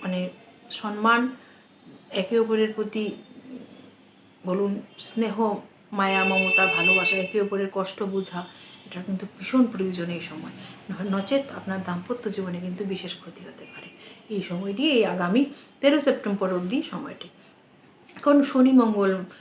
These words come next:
মঙ্গলের এই দৃষ্টি কিন্তু মোটেও শুভ নয়। আবার শনি কিন্তু আপনার দ্বাদশপতিও, আবার একাদশে,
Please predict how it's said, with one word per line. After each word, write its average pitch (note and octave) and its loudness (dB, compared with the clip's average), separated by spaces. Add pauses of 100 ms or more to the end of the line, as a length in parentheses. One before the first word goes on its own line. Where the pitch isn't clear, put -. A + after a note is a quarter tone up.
(200)
মঙ্গলের G#3+ 4
এই G3+ 6
দৃষ্টি F#3+ -4
কিন্তু G3+ -4 (360)
মোটেও C4+ 2
শুভ G#3+ 0
নয়। B3 0 (120)
আবার F#3 -4 (120)
শনি A3+ 0
কিন্তু G3 -4
আপনার F#3 -4
দ্বাদশপতিও, F3+ -8 (580)
আবার F#3+ -4
একাদশে, B3 2